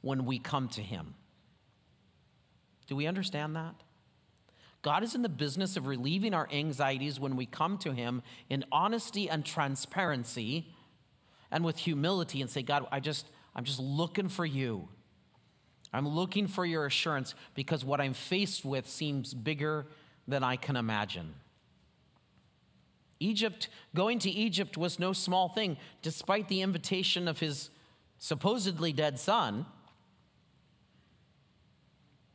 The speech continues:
coupled with the invitation from the Pharaoh himself. Egypt was not known to be a place of safety.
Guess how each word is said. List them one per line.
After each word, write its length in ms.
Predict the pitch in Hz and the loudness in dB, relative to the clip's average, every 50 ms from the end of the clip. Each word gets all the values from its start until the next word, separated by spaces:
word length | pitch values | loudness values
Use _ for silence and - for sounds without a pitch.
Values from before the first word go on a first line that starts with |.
| _ _ _ _ _ - | _ _ _ _ _ 2
coupled 380 | - 190 196 202 214 202 170 | 2 2 4 4 2 2 2
with 140 | 160 165 160 | 2 0 0
the 120 | - 156 | 0 -2
invitation 640 | 165 165 143 - - 185 175 170 - - 156 147 143 | -2 -2 -2 -2 0 0 2 2 2 2 2 0 -2
from 260 | 139 - 156 143 139 | -2 0 0 0 0
the 80 | 127 139 | 0 -2
Pharaoh 380 | 139 - 175 185 190 180 151 139 | -2 0 0 2 2 2 2 2
himself. 800 | 143 120 117 - - 220 233 175 127 131 143 139 - - - - - - _ _ _ _ _ _ _ _ - _ _ _ _ _ _ - _ _ _ _ _ | 0 -2 -2 0 2 4 4 4 4 2 0 -4 -8 -14 -16 -18 -20 -20 _ _ _ _ _ _ _ _ -20 _ _ _ _ _ _ -20 _ _ _ _ _
Egypt 340 | - 185 214 202 214 202 165 | -2 -2 0 2 0 0 0
was 180 | 180 185 147 160 | 0 -2 0 2
not 240 | 175 185 185 123 | 2 2 2 2
known 320 | 143 165 190 240 240 226 202 | 2 2 4 4 4 2 2
to 100 | - - | 0 -2
be 180 | 160 147 165 160 | -2 0 0 0
a 60 | 156 | -2
place 380 | - - 156 151 151 151 - - | -2 -2 -2 -2 -2 -2 -4 -4
of 80 | 160 | -4
safety. 720 | - - 190 185 233 254 - - - 185 135 95 - - | -2 0 0 0 0 0 -2 -2 -2 -2 -2 -2 -6 -10